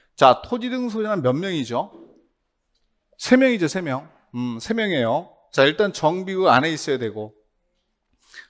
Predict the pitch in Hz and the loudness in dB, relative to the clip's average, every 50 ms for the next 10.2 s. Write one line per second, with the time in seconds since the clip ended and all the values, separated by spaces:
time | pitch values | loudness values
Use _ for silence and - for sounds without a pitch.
0 | _ _ - - 226 226 214 226 226 220 - - - 180 160 151 120 95 73 - | _ _ 2 4 6 6 6 2 -4 -6 -6 -4 -2 0 2 2 0 0 -4 -10
1 | - - _ _ _ _ _ _ _ _ _ - - 143 151 170 190 190 - 208 | -18 -20 _ _ _ _ _ _ _ _ _ 4 8 8 10 8 8 2 -4 -8
2 | 202 196 190 175 185 170 160 147 139 143 - 135 117 110 117 190 220 202 175 139 | -10 -10 -8 -8 -6 -2 -2 -2 -2 -2 -4 -6 -6 -6 -6 -6 -6 -6 -6 -6
3 | 107 87 - - _ _ _ _ _ _ _ _ _ - - - 131 - 175 175 | -6 -8 -10 -10 _ _ _ _ _ _ _ _ _ -12 -8 -8 0 4 6 6
4 | 170 170 165 - 156 139 123 113 107 104 82 71 69 - _ _ _ 131 135 135 | 6 4 0 -4 -4 -4 -4 -4 -4 -6 -6 -6 -8 -10 _ _ _ -2 -2 -2
5 | 131 127 127 123 120 - - 156 160 165 165 165 165 160 147 - 95 80 76 76 | -2 -4 -8 -12 -10 -4 -2 -2 0 -2 -4 -10 -14 -12 -8 -6 -6 -6 -8 -12
6 | - _ - - - 180 175 151 127 92 82 - _ 92 85 - _ _ _ _ | -20 _ -14 -12 -8 -6 -6 -6 -6 -8 -10 -14 _ -20 -20 -20 _ _ _ _
7 | _ _ _ _ _ _ _ _ _ _ _ _ _ - _ 135 131 127 113 104 | _ _ _ _ _ _ _ _ _ _ _ _ _ -14 _ -4 -4 -4 -4 0
8 | - 139 139 147 160 156 160 151 143 143 143 139 127 131 123 - - 131 131 131 | 2 4 4 4 4 4 2 0 -2 -4 -6 -6 -6 -6 -6 -8 -8 -4 -2 -2
9 | 131 123 117 110 107 101 98 92 - 92 85 90 113 117 113 - 117 113 101 - | -2 -2 -4 -8 -8 -10 -12 -12 -12 -10 -10 -10 -10 -12 -12 -8 -8 -8 -8 -8
10 | - 87 87 | -10 -8 0